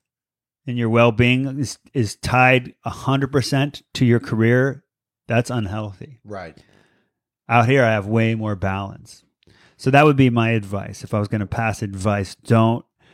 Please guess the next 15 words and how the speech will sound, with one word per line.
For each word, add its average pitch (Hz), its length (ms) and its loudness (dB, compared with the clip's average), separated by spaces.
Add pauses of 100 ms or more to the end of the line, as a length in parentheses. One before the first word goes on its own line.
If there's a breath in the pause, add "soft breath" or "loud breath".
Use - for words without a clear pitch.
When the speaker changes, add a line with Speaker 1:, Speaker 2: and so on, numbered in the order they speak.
(160 soft breath)
Speaker 1:
it's - 180 -4
good 139 300 4
to 123 100 0
be 117 220 0
obsessed 120 560 -4
because 104 600 -4 (580)
it 110 200 0
does 123 280 4
get - 320 -8
you 98 120 -12
ahead. 101 540 -10
But 107 320 -4
at - 80 -20
some 127 220 -4
point 104 380 -8